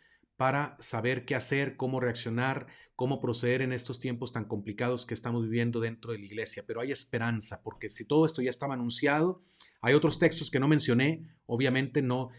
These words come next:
ténganme paciencia, no se agota todo en un programa. Obviamente me centré en los textos que hablan de la crisis. Hay muchos textos que hablan de esperanza. Sabemos que toda la historia se encamina al triunfo definitivo de Jesucristo.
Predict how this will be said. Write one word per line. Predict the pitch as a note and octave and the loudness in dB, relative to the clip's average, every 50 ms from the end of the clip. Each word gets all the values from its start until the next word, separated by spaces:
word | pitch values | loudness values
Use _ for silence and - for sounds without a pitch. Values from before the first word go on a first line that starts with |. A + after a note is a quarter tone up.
| - - _ _ | -20 -20 _ _
ténganme | B2+ A#2+ C3+ C#3 C3 | 2 4 4 4 2
paciencia, | B2 - - - C#3 C#3+ C#3 - C3+ | 0 0 -2 0 0 0 0 0 -2
no | C3 B2+ | -2 0
se | - C#3+ | 0 0
agota | B2 B2+ B2+ A#2 - - | 0 0 0 -2 -2 0
todo | - C3 C3 C3 C3 C#3 - - | 2 4 6 6 4 4 0 -2
en | - A#2+ A2+ G#2+ A2 A#2 | -2 -2 0 0 0 0
un | A#2+ B2 C3 A#2+ | 0 -2 -2 -4
programa. | B2+ B2 A#2 G#2+ A2+ B2 B2 A#2+ A#2+ B2 C#3 D#3 - - - _ _ _ - _ _ _ _ _ _ - _ _ _ _ _ _ _ _ _ | -2 -2 0 2 4 2 2 2 0 -2 -4 -6 -10 -12 -20 _ _ _ -20 _ _ _ _ _ _ -20 _ _ _ _ _ _ _ _ _
Obviamente | - C3 C3+ D3+ D3 C#3+ C#3 C3+ C3+ A#2+ - C#3+ C#3+ D3 D3 - _ _ _ _ _ | 0 4 4 6 4 4 2 0 0 0 0 0 0 0 -2 -10 _ _ _ _ _
me | - C#3+ C3+ B2+ A#2 | -6 -4 -2 -2 -2
centré | - - A#2+ A#2+ A#2 B2 C3+ C#3+ D#3 D#3 | 0 0 -2 -2 0 0 2 2 2 2
en | - C#3 B2+ B2 | 0 0 0 0
los | A#2+ A#2+ - | 0 -2 -2
textos | - C#3 B2 - - D3 - | -2 -4 -2 -2 -4 -4 -2
que | - C#3 | -2 -2
hablan | B2 B2+ C3 B2 | 0 0 0 0
de | A#2+ | 0
la | A#2 A2+ A2+ | 0 0 0
crisis. | A#2+ C#3 E3 D#3 D#3+ - G2+ - | 2 2 2 2 2 -2 -6 -8
Hay | A2 B2 | -10 -10
muchos | C#3 D3 - E3+ - - | -10 -10 -10 -10 -6 -4
textos | E3 D#3 - E3+ D#3 - | -4 -4 -4 -8 -8 -6
que | - | -6
hablan | C#3 C3+ C#3+ C#3 | -6 -6 -8 -8
de | A#2+ | -10
esperanza. | A2+ - - - G2 G2 A2 A#2 G2+ - - E2 _ _ _ _ _ _ - - - | -10 -10 -12 -12 -12 -10 -10 -10 -10 -12 -14 -16 _ _ _ _ _ _ -20 -16 -8
Sabemos | - - B2 G#2+ G#2+ C3+ D3 E3 E3 D#3+ - | -4 -2 0 2 2 2 2 2 2 0 0
que | C#3 - | -2 0
toda | - - D3+ D#3+ F3 | 2 4 4 6 6
la | E3 | 4
historia | D3 - - - D3 D3 D#3 D3 | 4 2 2 2 4 4 4 4
se | - C#3+ | 4 0
encamina | B2 A#2 A#2 A#2 A2 A#2 C3+ C#3 C3+ B2+ A#2 A#2 A#2 A#2 - - - _ _ _ _ _ | 0 0 0 0 0 0 2 2 2 2 2 0 0 -2 -6 -12 -20 _ _ _ _ _
al | - A#2 A2+ A2 G#2 - | 0 2 2 2 0 2
triunfo | C#3+ D3+ E3 E3+ E3 E3+ E3+ E3+ | 4 6 6 6 4 4 2 4
definitivo | D3 C3 A2+ A#2 A2+ A2 G#2 A#2 C#3+ D3+ D3+ | 4 2 2 0 -4 -4 -2 0 2 4 4
de | C3+ B2 - | 4 2 0
Jesucristo. | - A#2+ G#2 - - G#2 G#2 - C#3 F#3 E3+ - - - - G#2+ - | 0 -2 -4 -2 -4 -4 0 2 2 2 2 0 -4 -8 -12 -18 -20